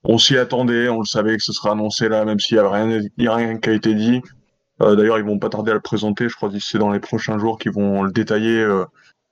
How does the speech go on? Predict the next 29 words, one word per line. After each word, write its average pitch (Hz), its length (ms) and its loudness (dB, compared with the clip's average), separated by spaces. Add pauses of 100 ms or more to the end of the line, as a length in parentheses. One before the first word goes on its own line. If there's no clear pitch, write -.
(100)
l'offre 110 480 4
Mishima. 120 520 2 (1300)
Bon, 110 140 6
Life 113 260 2
is 120 80 4
Strange, 123 680 0
euh, 104 760 2
le 123 160 2
Gardien 127 280 0
des 123 100 0
Ga-, 120 200 0
de 120 100 -2
la 120 120 0
Galaxie 117 400 -2
qui - 80 -4
a - 40 2
été 104 160 -2
présenté, 104 420 -2
euh, 107 220 2
les 107 120 0
Gardiens 110 200 -2
de 107 60 -2
la 101 60 -4
Galaxie 101 360 -2
qui - 80 -10
ont 98 100 -2
été 98 180 0
présentés, 104 480 -2
euh, 101 280 2